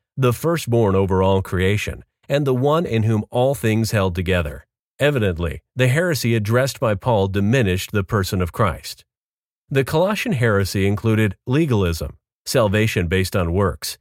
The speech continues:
and asceticism, harsh treatment of the body as a means of earning God's favor. Application. Read Ephesians, Philippians,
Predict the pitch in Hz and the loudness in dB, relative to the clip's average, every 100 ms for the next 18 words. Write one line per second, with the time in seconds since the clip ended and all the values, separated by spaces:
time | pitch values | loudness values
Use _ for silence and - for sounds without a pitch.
0 | - 135 139 123 - 190 170 117 92 80 | -4 0 0 -2 0 0 0 0 -2 -4
1 | - _ _ _ - 139 123 - 135 107 | -12 _ _ _ -2 0 0 -2 -2 0
2 | 101 92 92 98 104 92 98 98 98 113 | 0 0 0 0 2 2 0 0 0 2
3 | 117 120 113 90 90 98 92 90 98 110 | 2 2 2 0 0 0 0 0 -2 -2
4 | 90 67 62 - _ _ _ _ _ _ | -2 -4 -12 -18 _ _ _ _ _ _
5 | _ _ _ _ _ _ _ - 104 101 | _ _ _ _ _ _ _ -4 -2 0
6 | 117 120 113 104 69 - _ _ _ _ | 0 2 2 0 -4 -8 _ _ _ _
7 | _ 156 233 180 117 156 151 107 60 - | _ -2 0 0 0 0 0 -2 -6 -12
8 | - - 135 143 127 98 82 85 | -16 -4 0 0 0 0 0 -6